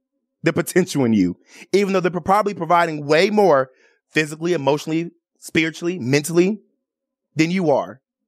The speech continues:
But they're staying with you 'cause they see the growth potential. They see how you could probably provide for them in those ways later in the future. And they love you, but you're too focused on the wrong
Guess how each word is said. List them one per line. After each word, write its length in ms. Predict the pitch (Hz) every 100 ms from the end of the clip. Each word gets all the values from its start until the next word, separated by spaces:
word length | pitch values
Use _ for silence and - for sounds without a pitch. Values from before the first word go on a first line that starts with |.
| _ _ _
But 100 | 156
they're 80 | 170
staying 340 | 160 - 202 190
with 140 | 185
you 80 | 165
'cause 120 | 156
they 60 | 147
see 120 | 170
the 100 | 131
growth 360 | 117 143 170
potential. 540 | 175 165 175 - 165 175 _ -
They 100 | -
see 180 | 139 175
how 120 | 156
you 180 | 135 165
could 180 | 165 156
probably 380 | 170 160 156 156
provide 420 | 147 139 147 151
for 60 | 151
them 240 | 160 156 _ -
in 120 | 135
those 220 | 147 156 151
ways 180 | 160
later 140 | 151 160
in 80 | 143
the 80 |
future. 420 | - 175 - 180 185 - - -
And 140 | 190
they 120 | 202
love 320 | 202 202 233
you, 280 | 160 95 85 _ _ 156
but 180 | 160
you're 80 | 175
too 200 | - 233
focused 420 | - 208 196 190
on 120 | 170 160
the 120 | 131
wrong 560 | 131 160 170 170 165